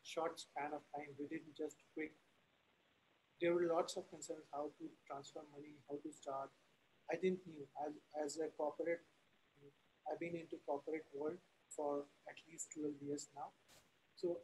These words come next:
I didn't knew how to start a company, but I was in a corporate world, never, never trying to do those things at all. Never talked to a lawyer, how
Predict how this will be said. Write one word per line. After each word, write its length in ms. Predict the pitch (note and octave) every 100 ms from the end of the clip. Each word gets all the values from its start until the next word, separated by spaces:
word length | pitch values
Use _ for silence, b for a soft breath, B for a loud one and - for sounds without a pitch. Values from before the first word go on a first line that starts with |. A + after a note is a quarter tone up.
| -
I 60 | E3+
didn't 280 | G3 F#3+
knew 160 | F#3 F#3 E3+
how 180 | E3 E3
to 100 | F#3+
start 320 | - D#3+ E3+
a 80 | E3+
company, 400 | D3+ - F#3 C#3 - _
but 120 | - D3
I 140 | D#3
was 180 | E3 F3
in 100 | F3+
a 40 |
corporate 480 | F3 E3 E3+ F#3 E3+ -
world, 240 | D3+ C#3+ - - _ _ _
never, 400 | E3+ E3+ G3+ G3+ - - - F3
never 220 | F3 G3 G3
trying 300 | F3+ F#3+ G3
to 80 | G3 G3
do 280 | F#3 F3+ F3 - -
those 180 | E3 -
things 320 | F#3 D#3+ - - -
at 80 | - -
all. 260 | G3 C3+ - _ _ _ _ -
Never 260 | D#3+ F3+ F3
talked 220 | E3+ E3
to 120 | F#3+
a 60 | F3+
lawyer, 400 | E3 D#3 E3+ E3 -
how 100 | -